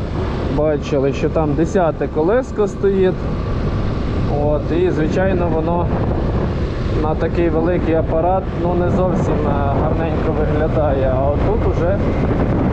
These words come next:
два дванадцятих, і тут апарат шикарний. Гарно керується, зручно сидиться, тихо працює. От, і я вам скажу по ціні, а, як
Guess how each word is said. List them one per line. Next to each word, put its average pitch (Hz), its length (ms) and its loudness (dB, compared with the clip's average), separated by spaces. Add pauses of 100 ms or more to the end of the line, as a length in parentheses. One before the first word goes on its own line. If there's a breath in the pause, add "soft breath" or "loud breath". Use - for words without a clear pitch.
(500)
два 170 220 2 (100)
дванадцятих, 180 720 0 (320)
і 165 640 2 (100)
тут 156 260 2
апарат 160 420 0 (120)
шикарний. 156 680 0 (240)
Гарно 160 460 0
керується, 170 680 2
зручно 180 540 0
сидиться, 196 840 0 (720)
тихо 180 420 0
працює. 180 760 0 (840)
От, 156 140 0 (100)
і 175 40 4
я 170 240 2
вам 165 160 0
скажу 165 340 0
по 165 160 0
ціні, 180 440 0 (1120)
а, 143 380 2
як 156 80 0